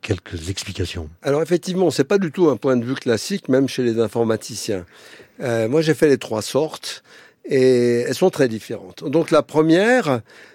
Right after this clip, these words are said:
Speaker 2: c'est une théorie extrêmement développée, avec encore des problèmes ouverts absolument massifs, qui est la, euh, l-, combien de temps faut faire un algorithme. Alors un algorithme, faut comprendre, ça a été inventé avec des humains, avec un crayon.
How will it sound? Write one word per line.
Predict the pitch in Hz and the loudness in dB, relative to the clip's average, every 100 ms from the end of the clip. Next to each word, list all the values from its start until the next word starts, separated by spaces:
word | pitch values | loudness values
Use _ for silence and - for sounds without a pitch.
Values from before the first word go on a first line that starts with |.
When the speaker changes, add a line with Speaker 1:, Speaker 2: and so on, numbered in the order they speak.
| - | -14
Speaker 2:
c'est | - 143 | 0 4
une | 135 123 | 4 4
théorie | 151 139 160 | 2 6 6
extrêmement | 208 - 180 165 151 147 135 123 | 6 2 0 4 4 4 4 0
développée, | 113 117 117 107 101 135 - _ _ | 0 0 2 0 0 -2 -6 _ _
avec | 110 113 113 | -2 0 0
encore | 110 135 120 | 0 0 0
des | 101 | -2
problèmes | - 120 113 113 113 | -2 -2 2 0 0
ouverts | 104 117 107 | 2 2 2
absolument | 98 - 113 104 | -4 -6 -4 -2
massifs, | 101 98 - 220 - _ - - - - | -2 -4 -4 -6 -8 _ -20 -20 -20 -14
qui | - 139 | 0 4
est | 151 | 6
la, | 147 117 107 104 98 - - | 6 4 2 0 -2 -12 -12
euh, | 139 110 113 113 120 139 | -6 -4 -2 -4 -6 -6
l-, | 143 151 - - | -6 -6 -10 -4
combien | - 202 180 190 | 2 4 6 4
de | 165 | 4
temps | 196 240 | 4 4
faut | 220 170 | 4 -2
faire | - 190 185 | 0 0 4
un | 165 | 6
algorithme. | 147 131 127 110 101 - 92 87 _ - | 4 4 2 2 -4 -8 -12 -12 _ 0
Alors | 143 170 | 2 2
un | 240 | 2
algorithme, | 254 180 156 233 262 160 135 - - - | 2 2 2 0 -2 -2 -2 -4 -20 -18
faut | - | -6
comprendre, | 139 147 240 - | -4 2 2 4
ça | |
a | 156 | 2
été | 139 160 156 151 | 4 4 4 2
inventé | 131 160 160 165 | 0 2 2 2
avec | 127 120 | 4 2
des | 127 123 | 2 2
humains, | 165 233 247 | 2 4 4
avec | 135 - | 0 2
un | 196 | 0
crayon. | - 165 139 127 | 2 2 4 2